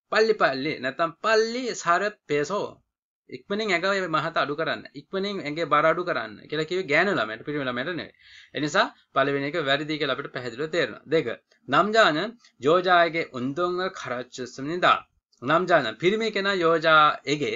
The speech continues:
ගැහැණු ළමයාට එගේ හන්තේ කියන ව්‍යාකරණයට මතකද? එගේ හන්තේ ව්‍යාකරණයේ අදහස තමයි ට කියන එක. අම්මට,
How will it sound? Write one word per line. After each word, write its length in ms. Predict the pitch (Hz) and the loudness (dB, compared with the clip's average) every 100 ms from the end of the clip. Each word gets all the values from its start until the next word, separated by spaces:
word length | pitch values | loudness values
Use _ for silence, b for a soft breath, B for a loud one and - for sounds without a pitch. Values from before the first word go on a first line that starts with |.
| 151 | -6
ගැහැණු 300 | 135 131 147 | -6 -4 -2
ළමයාට 500 | 139 135 135 131 127 127 139 | 0 0 0 -4 -4 -8 -4
එගේ 380 | 160 170 214 214 | -2 2 2 4
හන්තේ 420 | 165 165 160 185 | 2 0 -2 -4
කියන 200 | 185 180 | -4 -2
ව්‍යාකරණයට 600 | 151 147 160 143 135 127 | 0 0 -2 -2 -4 -2
මතකද? 340 | 123 110 110 147 - B B B | -4 -6 -8 -10 -12 B B B
එගේ 240 | 120 170 170 | -4 0 0
හන්තේ 320 | 165 165 147 | 0 0 2
ව්‍යාකරණයේ 560 | 151 151 156 160 160 160 - | 2 2 0 0 -6 -8 -8
අදහස 420 | 131 143 165 165 | -6 -4 -4 -4
තමයි 300 | 156 143 143 143 | -2 0 -2 -4
ට 220 | - 175 180 | -2 -2 -2
කියන 200 | 139 113 | -4 -6
එක. 120 | 110 - b - | -10 -18 b 0
අම්මට, 520 | 131 147 147 135 | 0 2 0 0